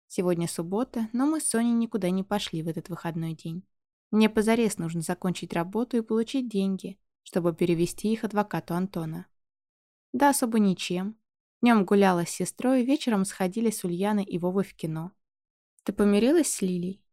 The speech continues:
«Да, ещё вчера. Мы с ней поговорили, всё в порядке». В этот момент за стенкой начинается пьяный дебош с громкими криками.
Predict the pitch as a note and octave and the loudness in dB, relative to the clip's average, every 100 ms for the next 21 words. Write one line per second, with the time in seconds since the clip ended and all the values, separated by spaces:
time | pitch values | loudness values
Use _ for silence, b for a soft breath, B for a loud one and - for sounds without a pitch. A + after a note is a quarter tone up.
0 | _ _ _ - - A#3 F#3+ F#3+ C4 - | _ _ _ -6 2 4 4 2 0 0
1 | - F#3+ F#3 F#3+ _ - B3+ - B3+ A#3+ | -4 -2 -2 -6 _ 2 4 6 6 6
2 | A#3 A#3+ B3+ A3 F#3+ - G3 G#3 G#3 F#3 | 2 4 6 4 2 -2 -4 -2 0 -2
3 | _ - _ _ _ _ _ _ - F#3+ | _ -20 _ _ _ _ _ _ -4 4
4 | F#3+ F3+ F3+ F3+ F3+ A3+ - - C4 A#3 | 4 4 2 2 2 -2 -4 -12 0 2
5 | D4 - A#3+ B3 C4 B3 B3 A#3+ A#3 A#3+ | 2 2 2 2 2 2 2 2 2 2
6 | - A3+ G#3 G3+ G3 G3 A3 - F3 - | -2 0 2 2 2 0 -4 -4 -4 -4
7 | G3 F3+ F3+ E3 - F#3+ - F3+ - F3 | -6 -2 -2 -2 -6 -6 -4 -8 -6 -8
8 | E3+ | -8